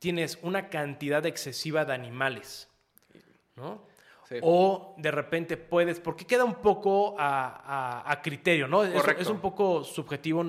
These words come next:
Speaker 1: es, es ambiguo,
Speaker 2: Así es.
Speaker 1: pero si, por ejemplo, vives en un departamento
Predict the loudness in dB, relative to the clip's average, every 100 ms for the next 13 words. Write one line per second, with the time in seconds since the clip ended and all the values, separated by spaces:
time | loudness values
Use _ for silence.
0 | -6 -8 -10 -8 -4 -2 -2 -2 -2 -4
1 | -10 -10 -10 -2 0 0 -2 -6 -6 -4
2 | -4 -4 -4 -6 -6 -6 -4 -6 -6 -6
3 | -6 -8 -12